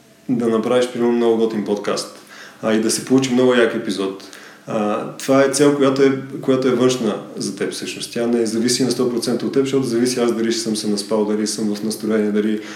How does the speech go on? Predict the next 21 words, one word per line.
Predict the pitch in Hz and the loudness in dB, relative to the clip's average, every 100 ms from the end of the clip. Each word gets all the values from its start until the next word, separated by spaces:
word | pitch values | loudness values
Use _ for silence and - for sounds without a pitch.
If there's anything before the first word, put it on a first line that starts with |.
| - | -2
мога | 113 113 | 2 4
да | 117 | 2
говоря | 104 107 113 110 | 2 4 4 4
пред | 104 101 - | 2 -4 -2
микрофон | 110 107 - 113 107 | -2 -2 -2 0 0
и | |
така | 104 104 | -2 -2
нататък. | 101 104 101 - 147 151 - - - - | -2 -2 -4 -4 -6 -6 -12 -18 -16 -6
А, | 104 101 110 | -4 0 0
и | |
ако | 110 120 | 0 0
на | 110 | 2
тебе | 131 151 | 2 2
целта | 147 139 - | 2 0 2
ти | |
е | 143 | 2
да | |
стане | 131 139 135 | 2 2 4
много | 131 131 127 | 4 6 6
як | 123 120 - - | 6 2 -6 -8
епизод | 117 107 98 110 - - | -6 -4 0 2 0 -4